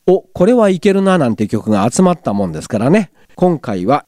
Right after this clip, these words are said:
夜で始まる名前の歌手の三組三曲を一回だけ復活します。では、その今週の夜の一曲目は、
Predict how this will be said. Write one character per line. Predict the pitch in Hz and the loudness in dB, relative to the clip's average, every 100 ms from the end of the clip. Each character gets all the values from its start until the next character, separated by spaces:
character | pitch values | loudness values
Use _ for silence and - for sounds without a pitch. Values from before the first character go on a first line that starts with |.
| - | 0
夜 | 185 | 2
で | 202 | 2
始 | 123 120 139 | -2 -4 0
ま | 143 | 2
る | 139 | 2
名 | 127 | 2
前 | 123 113 98 | 0 -2 -4
の | 104 | -6
歌 | - | -4
手 | 135 98 | -4 -4
の | 80 - | -6 -4
三 | 202 208 | 0 -2
組 | - 120 101 | -2 -6 -6
三 | - 196 | -2 0
曲 | 185 127 95 | 0 -4 -4
を | 80 80 _ | -8 -8 _
一 | 160 175 _ | -2 -2 _
回 | - 262 226 | -2 0 2
だ | 208 | 0
け | 196 196 | 0 -2
復 | - - | -2 -6
活 | 135 120 120 | -4 -4 -4
し | 123 | -2
ま | 104 101 92 | 0 0 -2
す。 | 85 - - - _ _ _ | -6 -8 -10 -14 _ _ _
で | 185 | 0
は、 | 220 185 175 | 2 2 0
そ | 175 | 2
の | 160 | 0
今 | 143 185 | 2 0
週 | 180 170 156 | 2 2 2
の | 147 | 4
夜 | 185 | 4
の | 156 | 2
一 | 107 104 | -2 -2
曲 | 151 135 | -2 0
目 | 131 | 0
は、 | 127 175 202 | 2 2 -2